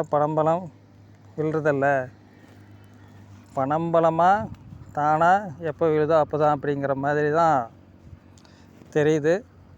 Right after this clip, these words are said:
அஹ், பாராளுமன்ற தேர்தல் எதிர்நோக்கி இருக்கு, ஏதாவது செய்வாங்களா அப்படிங்கிற எதிர்பார்ப்பு, இந்த தேர்ச்சி பெற்றவர்களிடையே மிகுந்த எதிர்பார்ப்பா இருக்கு. பல ஊடகங்கள் சப்போர்ட் பண்ணுது.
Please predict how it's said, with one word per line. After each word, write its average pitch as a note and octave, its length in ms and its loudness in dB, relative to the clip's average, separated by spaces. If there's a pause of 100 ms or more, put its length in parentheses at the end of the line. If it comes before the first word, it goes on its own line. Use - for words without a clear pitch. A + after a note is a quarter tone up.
(640)
அஹ், C3+ 640 -4 (1300)
பாராளுமன்ற D#3 880 2
தேர்தல் D3+ 460 -2 (280)
எதிர்நோக்கி D3 640 -4
இருக்கு, C#3 200 -4
ஏதாவது C#3 360 -2
செய்வாங்களா C#3 500 -4
அப்படிங்கிற C3+ 320 -10 (100)
எதிர்பார்ப்பு, C#3 580 -4 (460)
இந்த D3+ 200 -8 (1080)
தேர்ச்சி D#3+ 400 0
பெற்றவர்களிடையே C3+ 840 -4 (1000)
மிகுந்த D#3 380 -4
எதிர்பார்ப்பா C3+ 600 -2
இருக்கு. C3 240 -8 (1200)
பல E3 380 4
ஊடகங்கள் D#3+ 720 0
சப்போர்ட் D3+ 400 -4
பண்ணுது. C#3 380 -6